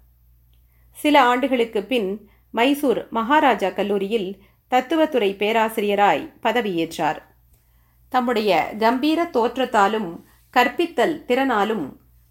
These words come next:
கனிவான அணுகுமுறையாலும் மாணாக்கர்களின் உள்ளங்களை கொள்ளை கொண்டார் ராதாகிருஷ்ணன்.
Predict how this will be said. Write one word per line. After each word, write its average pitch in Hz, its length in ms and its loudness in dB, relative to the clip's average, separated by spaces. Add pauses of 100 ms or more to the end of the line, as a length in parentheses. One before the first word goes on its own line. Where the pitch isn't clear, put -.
கனிவான 240 720 2
அணுகுமுறையாலும் 202 1040 2 (380)
மாணாக்கர்களின் 269 920 0
உள்ளங்களை 226 760 -2
கொள்ளை 254 320 0
கொண்டார் 190 580 2 (100)
ராதாகிருஷ்ணன். 165 720 -2